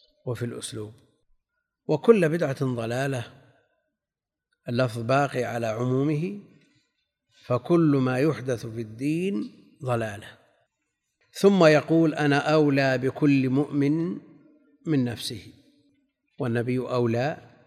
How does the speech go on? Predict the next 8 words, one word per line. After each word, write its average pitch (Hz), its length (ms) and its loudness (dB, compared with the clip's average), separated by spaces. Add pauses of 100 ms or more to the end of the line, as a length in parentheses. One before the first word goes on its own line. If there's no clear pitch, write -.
(240)
بالمؤمنين 127 760 -2
من - 120 -8
أنفسهم، - 500 -12 (1080)
وهو 120 240 -2
أرأف 151 540 2
بهم 131 540 -2 (640)
وأرحم 131 720 0
بهم 123 480 -6